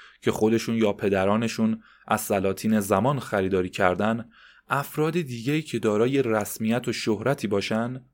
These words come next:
دیده نمیشه. قطعاً اگر لقبی در تعقیب نام کسی به گوش بخوره، جز این نیست که اون لقب هم از وقوع حوادث و اتفاقات و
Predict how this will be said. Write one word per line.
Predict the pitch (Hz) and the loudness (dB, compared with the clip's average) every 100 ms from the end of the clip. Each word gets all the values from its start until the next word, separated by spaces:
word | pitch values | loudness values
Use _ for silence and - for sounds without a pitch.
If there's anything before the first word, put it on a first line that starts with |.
| - | -6
دیده | 104 101 110 | 0 4 4
نمیشه. | 131 104 - - - _ _ _ - - - - - | 2 -2 -4 -6 -12 _ _ _ -20 -20 -20 -4 0
قطعاً | 160 - 165 180 | 0 0 -2 0
اگر | 165 147 | 2 2
لقبی | 127 120 117 135 135 110 110 117 | 4 2 4 2 2 -2 -4 0
در | 113 107 | 2 2
تعقیب | - 113 110 120 131 | 0 -2 0 0 0
نام | 127 120 123 123 | 0 -2 -2 -4
کسی | 131 143 - | -4 -4 -2
به | 104 95 | 0 0
گوش | 95 92 - | -2 -2 -2
بخوره، | 98 107 113 135 160 - - - - - | 0 0 -2 -4 -8 -14 -20 -20 -18 0
جز | 151 147 | 2 4
این | 170 | 2
نیست | 156 107 98 - | 2 0 -2 -4
که | - | 0
اون | 127 143 | 0 2
لقب | 113 117 131 | 2 2 2
هم | 135 | 2
از | 127 104 | 2 0
وقوع | 98 98 107 131 | 2 2 4 2
حوادث | 110 98 95 98 127 139 - | 2 0 2 2 2 0 -2
و | 117 - | -4 -2
اتفاقات | 95 - 101 - 92 92 127 131 | -4 -2 0 2 2 2 0 0
و | 123 120 | -8 -8